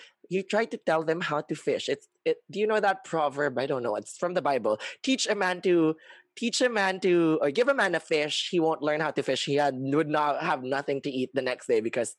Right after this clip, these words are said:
you gave him. But teach a man to fish, he'll be able to figure out how to get his own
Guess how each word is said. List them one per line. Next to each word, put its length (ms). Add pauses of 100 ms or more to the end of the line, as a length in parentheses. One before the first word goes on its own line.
you 100
gave 180
him. 160 (240)
But 100
teach 200
a 80
man 180
to 100
fish, 320
he'll 160
be 140
able 260
to 140
figure 340
out 280 (600)
how 160
to 140
get 260
his 240
own 240